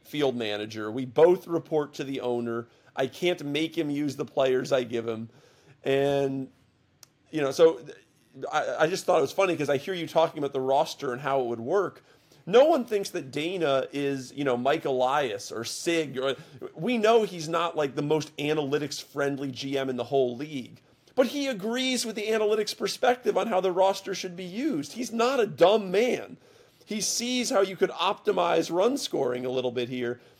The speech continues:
but he's acknowledging that, like, you know what, the manager's not gonna do the three-catcher thing the way I want.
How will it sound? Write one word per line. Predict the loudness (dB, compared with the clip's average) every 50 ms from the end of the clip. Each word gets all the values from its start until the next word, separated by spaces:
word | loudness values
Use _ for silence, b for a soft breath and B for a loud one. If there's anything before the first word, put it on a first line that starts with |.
| b b 0
but | 0
he's | 0 2 0
acknowledging | -2 0 0 0 2 4 4 4 4 4 2 -2 0 0
that, | 0 0 0
like, | 0 -2 -2
you | -2 2
know | 2 4 6
what, | 6 4 4 2
the | 0
manager's | 0 2 2 2 0 0 -2 -4 -2 -2
not | 0 0 0 0
gonna | -2 -4 -4
do | -2 -2 -4 -2
the | -4 -6
three-catcher | -10 -10 -10 -10 -10 -4 0 0 0 0 0 -4 -10
thing | -8 -4 -4 -4 -2 0
the | 2 2
way | 4 4
I | 4 4 4
want. | 4 2 0 0 0 -2 -4 -6